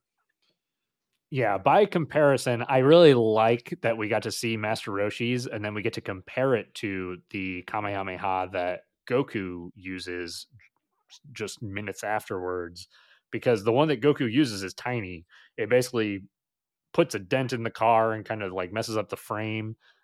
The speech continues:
and it's just a very small beam, but the fact that Goku was able to watch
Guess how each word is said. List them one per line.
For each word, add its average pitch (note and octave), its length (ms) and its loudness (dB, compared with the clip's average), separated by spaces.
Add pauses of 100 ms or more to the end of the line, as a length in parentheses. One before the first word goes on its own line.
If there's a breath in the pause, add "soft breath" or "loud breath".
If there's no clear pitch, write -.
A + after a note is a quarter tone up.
and G2+ 100 -6
it's - 220 -8
just - 220 -6
a A#2+ 40 -6
very C#3 220 2
small D3+ 580 10
beam, A2+ 560 -2
but G#2 220 4 (720)
the - 60 -6
fact E3+ 300 2
that D3 180 4
Goku B2+ 320 2
was A#2 160 0
able A#2 280 -2
to G#2 380 -6 (140)
watch A#2+ 760 2